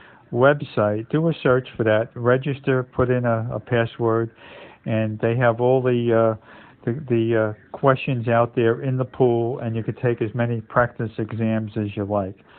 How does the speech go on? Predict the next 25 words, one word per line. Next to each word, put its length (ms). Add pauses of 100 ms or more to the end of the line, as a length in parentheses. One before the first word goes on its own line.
(200)
So 60
that's 220
a 60
way, 300 (400)
uh, 260 (160)
to, 240
uh, 120
renew 460
your 180
license 560
if 180
it's 260
expired. 640
You 100
have 200
to 100
take 280
the 80
technician 640
class 360
license 460
all 300
over 240
again. 400 (500)
Anyway, 400